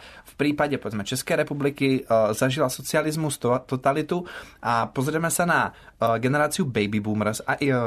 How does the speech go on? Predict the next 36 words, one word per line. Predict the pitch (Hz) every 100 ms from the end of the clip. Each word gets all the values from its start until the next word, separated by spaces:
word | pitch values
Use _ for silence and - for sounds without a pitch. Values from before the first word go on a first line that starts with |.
| 107
generáciu | 117 135 135 - 175 101
X, | - - - _ - _ _ - -
čo | 139
sú, | 127 135
povedzme, | 139 147 147
ľudia | 131 135 139 131
v |
súčasnej | 131 - 131 147
dobe | 123 120 131 127 104 -
tridsaťpäť | - 127 156 147 139 127
rokov | 127
a | 147
starší, | - 90 - 80
tam | - 107
vlastne | 135 185 175
stále | - - 131 147 165
vidíme, | 113 110 113 127 131 - - - - -
o, | - 117 113 -
obrovský | 135 160 175 - 170 -
trend | 135 143 147 - - -
k | -
tomu | 139 156
veci | 147 143 156 143
vlastniť. | 104 113 120 - - 90 -
Sú | 135
to, | 101
je | 107
to | 87
statusová | - 151 156 170 151 143
záležitosť, | 135 135 127 123 156 -
je | 151
p-, | - - -
jednoducho | 135 139 135 123
dôležité | 113 123 123 120
niečo | 107 104 104 -
mať. | 101 85 90 - -